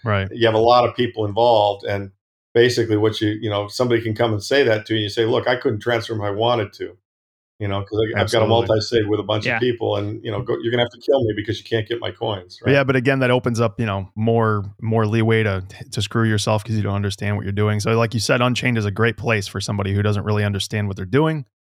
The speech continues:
Speaker 1: That's a great way to do it. But yeah, it's multi-sig can get complicated, and you could fuck up and lose your money.
Speaker 2: Absolutely. It gets very complicated. Yeah.
Speaker 1: Yeah.
Speaker 3: I, I agree, though. Self-custody is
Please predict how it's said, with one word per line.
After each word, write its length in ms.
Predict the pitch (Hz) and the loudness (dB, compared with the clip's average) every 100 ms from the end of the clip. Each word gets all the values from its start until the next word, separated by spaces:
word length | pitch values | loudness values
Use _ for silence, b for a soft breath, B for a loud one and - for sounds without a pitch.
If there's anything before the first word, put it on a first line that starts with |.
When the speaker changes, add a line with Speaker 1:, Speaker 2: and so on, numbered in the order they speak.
| _ _ _ _ _ - | _ _ _ _ _ -2
Speaker 1:
That's 180 | 120 120 | 0 0
a 60 | |
great 240 | 117 113 104 | 0 0 0
way 80 | |
to 60 | 101 | 0
do 180 | 107 107 | 0 0
it. 100 | 101 | 0
But 140 | 104 | 0
yeah, 180 | 113 98 | 0 0
it's 140 | 98 | 0
multi-sig 440 | 139 139 127 143 123 | 0 0 0 -2 -2
can 120 | 123 | -2
get 120 | 110 | -2
complicated, 600 | 101 107 98 101 123 131 | -2 -2 -2 -2 0 2
and 360 | 117 110 107 101 - | 0 0 -2 -4 -4
you 180 | 107 110 | -2 0
could 200 | 117 98 | -2 -6
fuck 300 | - 127 120 | -2 -2 2
up 140 | 147 147 | 2 2
and 100 | 143 | 0
lose 160 | 143 | 2
your 80 | 143 | 2
money. 240 | 170 196 107 _ _ _ - 139 | 2 0 -4 _ _ _ -6 -2
Speaker 2:
Absolutely. 600 | 160 - 165 208 127 98 | -2 0 2 2 2 0
It 60 | |
gets 180 | 120 - | -4 -4
very 220 | 120 185 - | 0 0 0
complicated. 680 | 107 101 - - - - 101 _ - | -2 -6 -8 -16 -14 -14 -18 _ -8
Yeah. 280 | 117 101 | -4 -4
Speaker 1:
Yeah. 200 | 98 117 101 _ _ _ _ _ - | -2 -2 -4 _ _ _ _ _ 0
Speaker 3:
I, 180 | 147 151 | 0 2
I 160 | 143 | 2
agree, 420 | 156 151 131 143 | 4 4 2 2
though. 200 | 139 127 | 2 2
Self-custody 1500 | 113 - - - - 151 151 - - - 139 135 - 123 120 | 0 -4 -4 -4 0 2 2 0 -8 -2 0 0 -2 -2 0
is 180 | 113 | -2